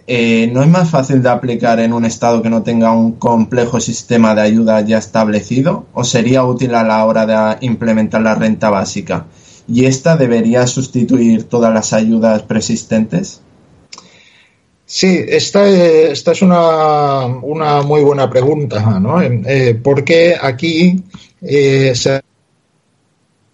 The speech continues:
Speaker 2: una cierta paradoja que ya de algún, que, que se ha empezado a, a estudiar en, en la literatura sobre renta básica, ¿no? Es lo que se llama la, la paradoja de demanda versus capacidad,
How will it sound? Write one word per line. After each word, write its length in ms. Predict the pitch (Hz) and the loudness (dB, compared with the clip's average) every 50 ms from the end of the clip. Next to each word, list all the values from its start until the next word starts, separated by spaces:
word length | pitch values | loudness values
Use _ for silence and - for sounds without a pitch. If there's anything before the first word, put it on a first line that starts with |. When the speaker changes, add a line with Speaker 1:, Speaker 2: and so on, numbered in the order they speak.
| _ _ _ _ _ - | _ _ _ _ _ -6
Speaker 2:
una 100 | - 180 | -4 -4
cierta 480 | 185 - 170 151 - 175 170 165 165 160 | 0 0 0 0 0 0 0 2 0 0
paradoja 520 | - 135 127 120 151 170 - - 117 110 - - _ _ - - - _ _ _ _ | 0 -2 -2 0 0 -2 -2 -4 -10 -10 -12 -16 _ _ -20 -20 -20 _ _ _ _
que 180 | - 139 131 127 | -8 -6 -2 0
ya 180 | 143 151 160 | 0 2 4
de 100 | 165 170 | 2 4
algún, 320 | 165 160 151 160 160 151 - | 2 2 0 -2 -4 -6 -8
que, 260 | - 143 147 147 139 | -6 -6 -4 -4 -4
que 100 | 143 131 | -6 -6
se 100 | 123 165 | -6 -6
ha 20 | |
empezado 460 | 160 151 156 - 160 156 156 151 151 | -4 -4 -2 -2 0 0 2 2 0
a, 460 | 151 143 147 139 135 127 127 131 123 135 | 0 -2 -2 -4 -4 -4 -6 -6 -6 -6
a 40 | |
estudiar 520 | 135 - - - 120 123 151 165 160 139 - | -8 -8 -6 -6 -4 0 0 0 0 2 0
en, 340 | - 113 127 127 120 117 110 | 0 0 0 0 0 -2 -2
en 240 | 113 123 135 135 | -4 -6 -6 -4
la 80 | 127 123 | -2 0
literatura 560 | 123 120 113 120 123 123 117 147 139 143 139 | -2 -2 -2 -2 -2 -2 0 0 0 0 0
sobre 480 | - 147 135 131 127 127 123 120 123 123 127 120 113 | 0 0 0 0 2 2 2 2 0 0 -4 -6 -6
renta 260 | 117 123 120 107 117 | -6 -4 -4 -2 -2
básica, 440 | 131 151 - - 107 - - 101 98 | -2 -2 -2 -4 -8 -6 -6 -4 -2
¿no? 180 | 123 202 226 - - - - - - | -2 -2 -2 -4 -10 -20 -20 -20 -12
Es 80 | - | -4
lo 80 | - 147 | -4 -2
que 60 | 147 | 0
se 120 | 135 156 147 | 2 2 2
llama 180 | - 147 156 | 2 2 2
la, 300 | 147 139 135 131 135 127 | 2 2 0 0 -2 -2
la 120 | 131 131 120 | -2 -2 -2
paradoja 400 | 135 131 131 147 156 - 170 170 | 0 0 0 0 0 0 2 2
de 260 | 156 147 147 139 131 | 4 4 4 2 2
demanda 680 | 123 127 123 143 151 156 156 156 156 156 160 165 160 | 0 -2 -2 -2 -2 -2 0 0 0 2 2 2 0
versus 600 | 160 143 127 139 147 143 - - 160 156 156 - - | -2 -4 -4 -4 -4 -4 -4 -4 -4 -4 -4 -4 -6
capacidad, 560 | - 117 127 - - 131 120 127 117 - - | -4 -4 -4 -4 -4 -4 -2 -2 -2 -2 -6